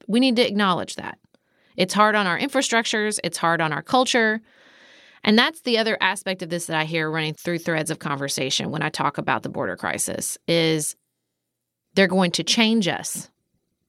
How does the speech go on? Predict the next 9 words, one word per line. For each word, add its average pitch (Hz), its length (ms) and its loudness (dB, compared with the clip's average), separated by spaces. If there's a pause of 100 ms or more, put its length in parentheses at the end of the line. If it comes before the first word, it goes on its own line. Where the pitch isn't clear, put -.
(640)
And 180 320 2
that's 233 320 2 (120)
true. 294 480 2 (480)
They 233 180 4
will. 262 480 0 (2000)
As 190 280 2
every 262 440 2
other 202 540 2 (840)
wave 202 600 2